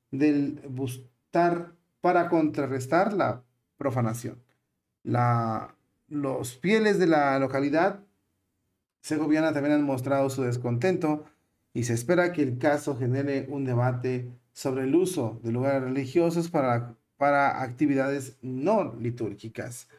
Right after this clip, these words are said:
Según lo explicado, el vicario general Ángel Galin-, Galin-, Galindo,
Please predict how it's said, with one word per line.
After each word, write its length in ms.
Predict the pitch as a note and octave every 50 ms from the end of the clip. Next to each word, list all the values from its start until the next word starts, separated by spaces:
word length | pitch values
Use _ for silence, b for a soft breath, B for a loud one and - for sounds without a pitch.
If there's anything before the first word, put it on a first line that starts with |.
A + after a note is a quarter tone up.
| b b b b _ _ _ _
Según 680 | - - - F#3+ F3 E3+ G3+ G#3+ A3+ A3 G#3+ F3 - F3
lo 120 | F3+ F3
explicado, 960 | F3 E3 E3 - - D#3+ D#3+ D#3+ - F3+ F3 E3+ E3 F3+ F#3+ G3 F#3+ - - - _ _ _ _ _ _ _ _ _ _ _ _ _ _ _ _ _
el 140 | - C3 C3+
vicario 380 | D3+ D3+ D#3 F3+ F3+ F#3 F3
general 600 | - F3 D#3+ D#3 D3+ D3+ D#3 D#3+ E3 F3 E3+ E3+ E3+
Ángel 840 | - - D#3+ E3+ D#3 E3+ F3 F3 F3 E3+ E3 D#3 D3+ C3+ - - - -
Galin-, 640 | - C#3+ C#3 C#3 C#3+ D3 E3+ E3+ E3+ E3+ F3 E3+ -
Galin-, 100 | E3+ E3+
Galindo, 800 | C#3+ C#3+ C#3 C#3+ E3 E3+ E3+ D#3+ D3+ E3+ F3 F3+ F3+ F3 - -